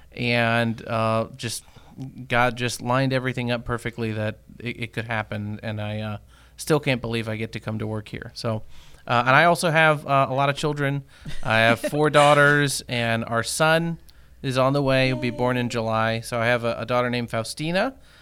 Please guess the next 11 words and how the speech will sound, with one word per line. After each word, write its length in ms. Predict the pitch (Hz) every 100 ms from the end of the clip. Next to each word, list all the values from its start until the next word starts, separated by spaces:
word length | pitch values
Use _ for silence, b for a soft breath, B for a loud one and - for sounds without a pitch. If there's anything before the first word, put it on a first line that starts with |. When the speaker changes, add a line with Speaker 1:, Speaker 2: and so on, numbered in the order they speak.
| b b 127
Speaker 1:
the 60 |
next 340 | 123 127 - -
is 420 | 123 117 107 -
Kiara, 680 | - 135 135 135 135 131 131 -
and 160 | 139 113
then 140 | 110
Therese. 680 | - 120 123 127 127 123 - - b b b b
Carol 400 | - 165 175 160
with 120 | 143
a 40 | 135
K, 540 | - 165 190 226